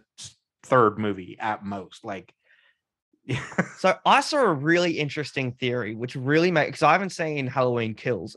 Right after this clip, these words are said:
Speaker 2: either.
Speaker 1: Right.
Speaker 2: But I saw this really interesting theory about the new Halloween trilogy. So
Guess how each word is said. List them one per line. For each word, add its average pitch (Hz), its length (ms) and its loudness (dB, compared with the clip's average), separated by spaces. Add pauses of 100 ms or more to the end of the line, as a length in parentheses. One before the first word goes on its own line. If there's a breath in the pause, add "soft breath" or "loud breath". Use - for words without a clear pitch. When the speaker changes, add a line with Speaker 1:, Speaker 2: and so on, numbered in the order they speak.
Speaker 2:
either. 110 300 -6 (420)
Speaker 1:
Right. 107 140 2
Speaker 2:
But 120 100 2
I 175 120 2
saw 214 200 -2
this 185 200 0
really 151 460 2
interesting 135 460 -2
theory 123 380 -4
about 113 240 -4
the 117 60 -10
new 117 140 -6
Halloween 110 480 -6
trilogy. 101 540 -10 (460 soft breath)
So 123 480 0